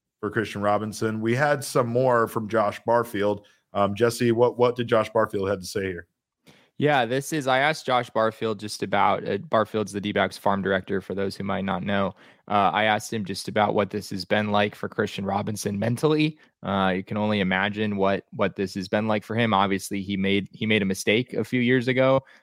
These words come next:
Speaker 2: um, but I can't imagine what this has been like, just, you know, going through this and,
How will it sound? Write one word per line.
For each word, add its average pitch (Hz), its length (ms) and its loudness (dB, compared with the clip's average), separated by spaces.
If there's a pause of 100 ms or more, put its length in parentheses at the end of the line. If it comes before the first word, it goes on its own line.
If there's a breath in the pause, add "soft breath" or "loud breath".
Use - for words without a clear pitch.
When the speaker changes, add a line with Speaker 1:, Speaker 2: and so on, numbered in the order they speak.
(120)
Speaker 2:
um, 98 400 0
but 104 180 2
I 104 180 2
can't 131 220 0
imagine 123 440 0
what 104 140 -2
this 104 160 -8
has 98 120 -8
been 104 220 0
like, 101 280 0
just, - 380 -8
you 101 80 -2
know, 95 120 2
going 107 460 0
through 107 220 -2
this 101 380 0
and, 90 220 -2